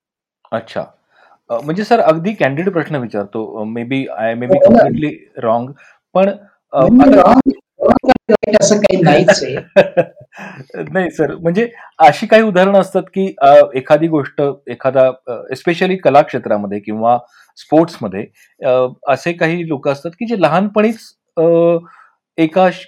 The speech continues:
Speaker 1: करिअरशी चिकटून राहतात. म्हणजे अगदी वयाच्या पाचव्या, दहाव्या वर्षापासनं एखादी गोष्ट करत असतात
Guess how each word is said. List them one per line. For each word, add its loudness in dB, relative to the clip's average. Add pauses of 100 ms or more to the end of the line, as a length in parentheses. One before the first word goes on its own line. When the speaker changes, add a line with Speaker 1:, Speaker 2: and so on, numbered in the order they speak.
Speaker 1:
करिअरशी -2
चिकटून -2
राहतात. 0
म्हणजे -2
अगदी 0
वयाच्या 2
पाचव्या, 2
दहाव्या 2
वर्षापासनं -4 (300)
एखादी -4
गोष्ट -4
करत -2
असतात -2